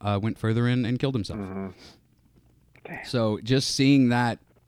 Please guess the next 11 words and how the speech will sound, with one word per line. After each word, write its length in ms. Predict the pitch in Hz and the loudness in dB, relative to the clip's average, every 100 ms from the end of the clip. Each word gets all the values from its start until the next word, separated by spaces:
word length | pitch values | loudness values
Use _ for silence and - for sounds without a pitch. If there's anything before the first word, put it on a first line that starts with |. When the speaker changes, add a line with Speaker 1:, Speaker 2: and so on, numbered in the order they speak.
| - _ _ _ - | -20 _ _ _ -6
Speaker 1:
right 260 | 113 113 | 0 2
away, 320 | 110 113 113 104 | 2 4 4 4
as 100 | 95 | 2
soon 160 | 117 | 0
as 100 | 107 | 0
they 100 | 95 | -2
got 300 | 90 104 104 - | 0 2 2 0
there, 300 | 98 92 - _ _ _ - | 0 0 -4 _ _ _ -4
it, 220 | 95 - | -4 -2
it 120 | 104 98 | -4 -2
really 560 | 107 107 104 98 92 | -2 0 0 0 -2